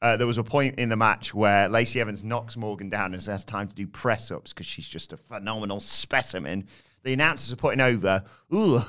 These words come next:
not a good sign. A, she's getting battered in this match, but also she's gonna have to become a bit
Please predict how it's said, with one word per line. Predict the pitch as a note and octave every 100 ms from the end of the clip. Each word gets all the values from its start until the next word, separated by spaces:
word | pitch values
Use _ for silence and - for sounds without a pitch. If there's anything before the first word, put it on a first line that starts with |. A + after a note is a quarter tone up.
| - _ _ -
not | G3+
a |
good | F#3 F3
sign. | F3 D3+ D3+
A, | E3+
she's | E3+ C#3
getting | D#3 B2+ A#2 A2
battered | - C#3+ B2 A#2
in | A#2
this | A2+ C#3+ -
match, | F#2+ C#2 G2+ - - _ _
but | C3+
also | D3 E3 - A2 G#2 A#2+ - _ _ -
she's | - - - C3+
gonna | - G#3+
have | G3
to | -
become | D3+ D3 D#3
a | D3
bit | A2 - D#3 -